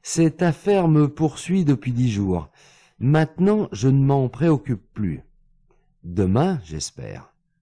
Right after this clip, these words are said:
nous aurons le dernier mot. L'inspecteur Stanley fut exact au rendez-vous, et l'on commença à faire honneur à l'excellent déjeuner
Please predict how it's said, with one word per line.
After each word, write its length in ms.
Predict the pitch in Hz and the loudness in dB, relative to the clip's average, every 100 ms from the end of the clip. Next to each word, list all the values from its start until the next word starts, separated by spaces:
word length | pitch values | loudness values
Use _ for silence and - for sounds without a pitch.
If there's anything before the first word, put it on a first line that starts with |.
| _ _ - | _ _ -4
nous 360 | 104 110 101 | 0 0 2
aurons 220 | 107 104 | 0 0
le 120 | 101 87 | 0 -2
dernier 320 | 85 78 73 | -6 -6 -8
mot. 180 | 67 - _ _ _ _ _ _ _ _ _ _ _ _ _ _ _ _ _ _ _ _ - | -10 -14 _ _ _ _ _ _ _ _ _ _ _ _ _ _ _ _ _ _ _ _ -8
L'inspecteur 640 | 87 113 - 151 - 123 | -2 -2 -2 -6 -4 -8
Stanley 600 | - 82 80 101 143 - | -6 -8 -4 -2 -2 -4
fut 260 | - - 90 | -12 -14 -12
exact 460 | 98 87 117 120 - | -10 -6 -6 -6 -8
au 60 | 76 | -8
rendez-vous, 500 | 80 78 65 60 58 _ _ _ _ _ | -8 -8 -12 -16 -20 _ _ _ _ _
et 140 | - 87 | -8 -4
l'on 160 | 90 | -4
commença 680 | - 139 117 - 147 151 - - | -4 -4 -4 -6 -10 -10 -10 -12
à 180 | 78 | -12
faire 320 | 71 - 76 76 | -12 -12 -12 -8
honneur 420 | 82 104 117 - | -6 -4 -6 -8
à 100 | 67 | -14
l'excellent 560 | 67 98 - - 104 95 | -8 -6 -6 -6 -6 -6
déjeuner 480 | 87 78 82 131 | -8 -6 -4 -6